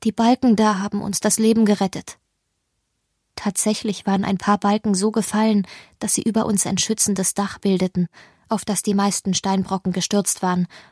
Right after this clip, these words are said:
anstatt auf uns. Aber wir steckten fest und draußen tobte der Kampf. Boris rang sich ein Lachen ab. „Tja,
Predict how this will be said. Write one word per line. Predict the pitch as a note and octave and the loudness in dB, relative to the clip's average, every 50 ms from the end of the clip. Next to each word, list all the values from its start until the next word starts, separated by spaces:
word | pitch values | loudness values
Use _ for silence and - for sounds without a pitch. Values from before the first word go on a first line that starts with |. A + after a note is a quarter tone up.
| _ _ | _ _
anstatt | - F#3+ F3 - - F#3 - | -4 -4 -2 -2 -2 -2 -2
auf | F#3 - - | -4 -4 -4
uns. | - G3+ F#3 D#3 - - - - _ _ _ _ _ _ _ _ _ _ _ _ _ _ _ _ _ _ | -6 -4 -4 -4 -4 -4 -6 -10 _ _ _ _ _ _ _ _ _ _ _ _ _ _ _ _ _ _
Aber | - A3 - A3+ - | -6 -6 -6 -4 -6
wir | - G#3+ - | -4 -4 -2
steckten | - A#3 A3 - - G#3+ G#3 | 0 0 -2 0 0 0 0
fest | - - A3 F#3+ - - - - | 2 2 2 2 2 0 -2 -4
und | - F#3 | -8 -8
draußen | - - F#3+ G3 G3+ F#3 - G3+ F#3 | -4 2 2 2 2 2 2 0 0
tobte | - - G#3 G3 - - F3 E3+ | 0 -2 -2 -4 -4 -10 -12 -10
der | - D#3+ | -10 -10
Kampf. | - - - G3 G3 F#3+ - - - _ _ _ _ _ _ _ _ _ _ _ _ _ _ _ _ _ _ _ _ _ _ _ _ | -10 -8 -6 -6 -6 -6 -8 -14 -18 _ _ _ _ _ _ _ _ _ _ _ _ _ _ _ _ _ _ _ _ _ _ _ _
Boris | - A3 G#3+ G3 - G3 F#3 - | 4 4 4 4 2 0 0 0
rang | - F#3+ F#3+ G3 | 0 0 0 0
sich | - F#3+ F3+ - | 0 0 -2 -2
ein | F#3 F#3 | -2 0
Lachen | F#3 F#3+ G3 - - F#3+ - | 2 2 0 0 0 -2 -2
ab. | F3+ F#3 - - - _ _ _ _ _ _ _ _ _ _ _ _ _ | -4 -6 -6 -14 -20 _ _ _ _ _ _ _ _ _ _ _ _ _
„Tja, | - - - A#3+ A#3 G3+ | -6 -2 0 2 2 2